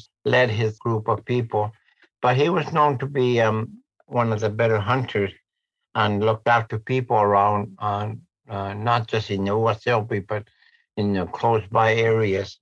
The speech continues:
And, uh, he was a rising carver. Uh, carving industry had just been introduced by the Houston family and in Cape Dorset and in Ojibwa.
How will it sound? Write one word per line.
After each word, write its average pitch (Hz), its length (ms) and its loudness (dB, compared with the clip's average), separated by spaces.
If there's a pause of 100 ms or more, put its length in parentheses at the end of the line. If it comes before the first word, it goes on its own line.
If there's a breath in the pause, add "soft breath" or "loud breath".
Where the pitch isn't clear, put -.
And, 101 320 -4
uh, 101 140 2
he 110 180 0
was 104 240 -2 (480)
a 107 160 2
rising 117 800 2 (260)
carver. 110 580 0 (360)
Uh, 101 420 -6 (600)
carving 170 440 4
industry 127 560 0
had 107 280 0
just 110 260 -4 (540)
been 110 240 0
introduced 117 720 0
by 104 240 2
the 101 160 0
Houston 107 640 -4
family 107 520 0 (580)
and 104 220 -2
in 101 180 -2
Cape 110 360 -2
Dorset 104 480 0
and 101 260 -2
in 107 140 -2
Ojibwa. 98 520 -2